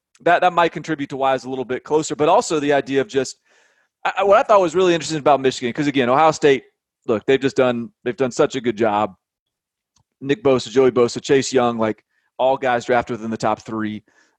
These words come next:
You know, what, what else can you say? Uh, but I, I found Michigan landing at two to be interesting because they're such different body types. And, like, Rashawn Gary and Chase Winovich played very different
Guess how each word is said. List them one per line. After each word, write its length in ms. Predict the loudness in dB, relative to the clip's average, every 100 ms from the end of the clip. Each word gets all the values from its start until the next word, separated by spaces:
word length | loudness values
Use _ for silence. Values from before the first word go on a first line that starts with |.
| _ _ _
You 100 | -8
know, 140 | -6 -4
what, 160 | -2
what 100 | 0
else 140 | 0 -2
can 160 | -12
you 60 | -12
say? 360 | -6 -4 -4 -12 _
Uh, 300 | -2 0 0 -6 _
but 160 | 0 2
I, 140 | 2 0
I 80 | -2
found 340 | 0 0 0 0
Michigan 500 | -2 0 -4 -4 -6
landing 360 | -2 0 0 -4
at 140 | -6
two 300 | -2 0 0
to 80 | -2
be 180 | -2 -4
interesting 420 | -4 -8 -8 -8
because 580 | -6 0 2 0 -2 -12 _ _ _ _
they're 140 | -2 -2
such 400 | 0 0 -2 0
different 400 | 0 2 -4 -4 _
body 240 | 2 2
types. 400 | 0 -6 -6 -8
And, 60 | -2
like, 140 | 0
Rashawn 360 | -2 0 0 0
Gary 280 | 2 2 2
and 80 | 0
Chase 220 | -2 -2
Winovich 480 | -2 -2 0 -4 -2
played 220 | -2 2
very 200 | 2 2
different 400 | 0 -2 -2